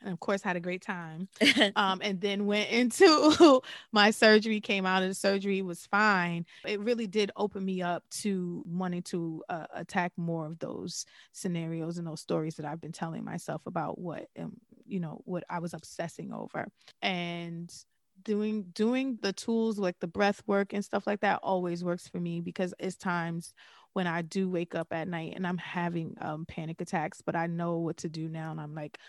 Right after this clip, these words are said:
Speaker 1: tools. Okay, let me get up and walk. Let me get some water. Let me suck on a lemon. Let me ground myself. Like,
Speaker 2: Mm.
Speaker 1: what's gonna ground me right now?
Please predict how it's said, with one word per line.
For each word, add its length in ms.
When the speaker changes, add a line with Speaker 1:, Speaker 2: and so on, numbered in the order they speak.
Speaker 1:
tools. 460
Okay, 240
let 140
me 80
get 140
up 160
and 100
walk. 340
Let 100
me 80
get 140
some 180
water. 380
Let 120
me 80
suck 280
on 100
a 60
lemon. 420
Let 100
me 100
ground 320
myself. 320
Like, 140
Speaker 2:
Mm. 80
Speaker 1:
what's 240
gonna 160
ground 320
me 140
right 260
now? 340